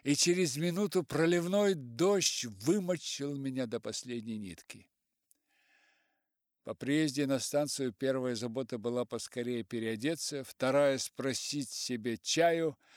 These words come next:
«Эй, Дуня!» — закричал смотритель. «Поставь самовар, да сходи за сливками!» При сих словах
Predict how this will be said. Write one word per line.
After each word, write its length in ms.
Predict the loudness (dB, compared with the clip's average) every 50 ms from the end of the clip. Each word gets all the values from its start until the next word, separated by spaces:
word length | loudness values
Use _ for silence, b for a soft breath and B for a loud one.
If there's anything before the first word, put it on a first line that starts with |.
| B B B B B
«Эй, 240 | B 4 4 4 4
Дуня!» — 760 | 4 4 4 4 4 2 2 4 4 4 4 2 -2 -6 -14 _ _ _ _ _ _ _ _ _ _ _ _ _ -8
закричал 680 | -4 -4 -4 -4 -4 -8 -6 -6 -6 -4 -4 -4 -6
смотритель. 720 | -8 -8 -8 -8 -8 -8 -8 -8 -8 -8 -10 -12 -14 -6 0
«Поставь 720 | 4 4 4 4 2 0 2 2 4 6 4 4 2 0
самовар, 760 | -4 -2 0 0 0 0 0 0 2 4 4 4 4 4 2
да 160 | 2 0 0
сходи 420 | 0 0 0 0 0 0 0 -2
за 180 | 0 2 2 2
сливками!» 1160 | 0 0 -2 -2 -2 0 0 0 -2 -2 -6 -12 _ -10 -10 -10 -8 -10 -12 -14 -14 -16 -20 _ _ _ _ _ _ _ _ _ _ _ _ _ _ _ _ _ _ _ _ _ _ _ _ _ _ _ _ _ _ _
При 180 | -6 -4 -4 -2
сих 360 | -2 -4 -4 -4 -4 -6 -6
словах 960 | -10 -12 -10 -8 -6 -6 -6 -4 -4 -6 -8 -8 -8 -12 -18 -18 -20 -20 _